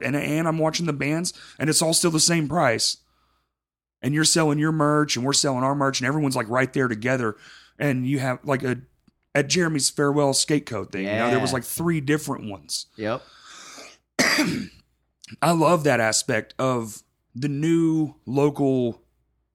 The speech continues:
Speaker 1: business people coming up, such as yourself, Jeremy, you know, Micah, all these people, the Dogtown Barber Lounge guys.
Speaker 2: Yeah.
Speaker 1: Everyone's coming up, and we're all inviting everyone into all of our artistic spaces.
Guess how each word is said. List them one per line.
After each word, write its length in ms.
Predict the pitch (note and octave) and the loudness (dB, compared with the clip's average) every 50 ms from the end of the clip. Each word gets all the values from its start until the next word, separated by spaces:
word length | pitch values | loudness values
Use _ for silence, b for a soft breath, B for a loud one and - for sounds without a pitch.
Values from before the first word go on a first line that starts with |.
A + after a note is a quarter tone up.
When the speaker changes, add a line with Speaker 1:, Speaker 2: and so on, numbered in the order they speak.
| _ _ _ _ _ | _ _ _ _ _
Speaker 1:
business 540 | D3+ D#3 C#3+ C#3 D3+ C3+ A#2+ - - - _ _ _ _ _ - | 2 2 2 2 0 0 0 0 0 -2 _ _ _ _ _ -6
people 320 | - D3 C#3+ B2+ A#2+ G#2+ | -4 -4 -2 -2 -4 -6
coming 300 | - C3+ D3+ C#3+ A#2+ C3 | -4 -4 -4 -2 0 2
up, 380 | D#3 D3+ - - - - _ _ _ _ _ _ - | 2 2 2 2 -2 -8 _ _ _ _ _ _ -6
such 200 | - C#3+ B2+ B2+ | -4 -4 -2 -2
as 100 | B2 A#2 | -4 -4
yourself, 640 | B2 A2+ - - B2+ A#2+ A#2 A#2 A2+ A2+ - - - _ _ _ _ _ _ _ _ _ - | -2 -2 0 0 2 2 2 2 0 -2 -6 -12 -20 _ _ _ _ _ _ _ _ _ -6
Jeremy, 520 | B2+ B2 A#2+ A#2 A2+ A#2 G#2+ G#2+ G#2 - _ _ _ _ _ _ _ _ - | -4 -2 -2 0 -2 -2 -2 -4 -6 -10 _ _ _ _ _ _ _ _ -10
you 100 | A2+ A2+ | -8 -8
know, 220 | A2 G2 F#2 F2 - | -6 -8 -10 -12 -10
Micah, 520 | - A#2 A2+ A#2 A2 - A2+ G#2+ G#2 G2+ - _ - | -6 -4 -2 -2 -2 -4 -4 -4 -4 -6 -8 _ -4
all 140 | A#2 A#2+ A#2 | -2 -2 0
these 160 | A2+ G#2+ - | -2 -4 -4
people, 260 | - A#2+ A2 G#2+ A2 | -6 -8 -8 -6 -8
the 100 | A2 A2 | -8 -4
Dogtown 460 | G#2 A2 G#2+ A2 A2 - A#2+ G#2+ G#2+ G#2+ | -2 -2 -2 -2 -2 -4 -4 -4 -4 -4
Barber 180 | A2 G#2+ G#2+ | -4 -4 -4
Lounge 260 | G#2+ G#2 G#2 G#2 G2+ | -4 -4 -6 -6 -6
guys. 340 | A2+ G#2+ G#2+ G#2 G#2 G2 G2 | -6 -4 -4 -4 -2 -4 -4
Speaker 2:
Yeah. 160 | F#2+ F#2 F2+ - _ _ _ _ _ _ _ _ _ _ _ _ _ _ - | -4 -6 -8 -12 _ _ _ _ _ _ _ _ _ _ _ _ _ _ -2
Speaker 1:
Everyone's 400 | C#3+ D#3 E3 E3 D#3+ C#3+ B2+ - | 0 0 2 2 0 0 -2 -2
coming 280 | - D#3 C#3+ C#3 C3+ D3 | -2 -2 0 2 2 2
up, 160 | D3+ D3 - | 2 2 0
and 100 | A#2+ B2 | -2 -2
we're 140 | A#2 - A#2 | -2 0 0
all 460 | B2+ C3+ C#3 C#3 C#3 C3+ C3+ C3 C3 | 2 4 4 6 6 6 4 4 2
inviting 640 | - - - B2+ B2+ B2 C3 B2+ B2+ B2+ A#2+ A#2 - | 0 0 -2 0 0 2 2 2 2 2 0 -2 -2
everyone 420 | B2 C3 C3+ C#3 C3+ B2 A#2+ A#2 A#2 | -4 -2 -2 -2 -2 0 0 0 -2
into 220 | A#2 A2 - - - | -2 -2 -4 -6 -4
all 360 | - G#2 A2+ C3+ D3 D#3 C#3 | -2 0 2 4 4 4 4
of 80 | B2 | 4
our 100 | A2+ G#2 | 2 0
artistic 480 | G2+ G2 F#2+ - A2 G2+ - - - - | 0 0 -2 -4 -4 -4 -4 -4 -6 -6
spaces. 600 | - - G#2+ F#2 - - - A#1+ A#1+ - - - | -6 -6 -6 -4 -4 -4 -6 -6 -6 -8 -8 -8